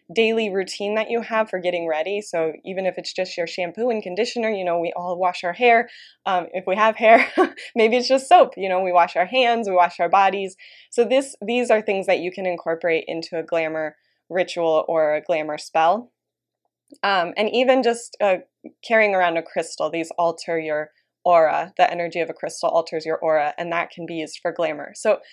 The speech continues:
I don't want you to think that it has to be, you know, makeup and, and beauty products and luxurious things like that. It, it can be if you really love that kind of stuff, but glamour can be for anybody at any level of, uh, glamour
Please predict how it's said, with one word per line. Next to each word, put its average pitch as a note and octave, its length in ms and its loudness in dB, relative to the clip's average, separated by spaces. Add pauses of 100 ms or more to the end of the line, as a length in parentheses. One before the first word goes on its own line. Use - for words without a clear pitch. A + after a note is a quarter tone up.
(280)
I - 40 -2
don't A3 120 8
want A#3+ 200 2
you A#3 60 2
to G#3+ 100 2
think F#3+ 240 -4
that E3+ 120 4
it D#3 100 0
has F#3 340 -4
to F#3 100 -8
be, E3+ 360 -6
you F3 100 -10
know, D#3 120 -8
makeup A3 540 6
and, D#3+ 180 -6 (400)
and E3+ 340 -8
beauty G#3 240 0
products F#3 760 4
and D#3+ 440 -8
luxurious F3+ 840 0
things F3 260 -4
like E3 200 -4
that. F#3 260 4
It, F3 140 -4 (220)
it - 220 -8
can C#4+ 260 4
be E3 220 -2
if E3 120 -2
you F3 100 -4
really F3 400 2
love F#3 340 4
that E3 220 0
kind C#3+ 140 -10
of D3+ 80 -12
stuff, D3+ 220 -4 (100)
but F3+ 140 0
glamour G3 360 0
can E3+ 220 -8
be D#3 200 -10
for D3 180 -4
anybody D#3+ 640 -2 (320)
at F#3 180 0
any F#3 260 -2
level E3 480 2
of, D3+ 200 0 (520)
uh, E3 120 -6
glamour D#3 720 -6